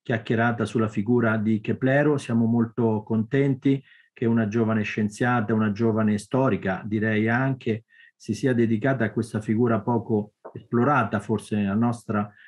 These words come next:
nel panorama, eh, italiano. Grazie ancora, un saluto speciale a tutti, visto il periodo di, eh, Natale.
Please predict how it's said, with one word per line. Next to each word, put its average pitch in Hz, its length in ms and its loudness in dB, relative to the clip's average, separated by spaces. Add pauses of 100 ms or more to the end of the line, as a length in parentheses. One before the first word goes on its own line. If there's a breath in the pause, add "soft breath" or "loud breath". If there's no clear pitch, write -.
(160 loud breath)
nel 101 220 0
panorama, 113 640 2
eh, 110 240 -8
italiano. 104 800 -2 (360)
Grazie 139 460 0
ancora, 180 760 2
un 120 160 0
saluto 123 680 -2
speciale 160 840 0
a 117 220 -8
tutti, 185 800 0
visto 113 500 -2
il 107 340 0
periodo 110 680 0
di, 104 340 -4
eh, 95 560 -6
Natale. 101 540 -10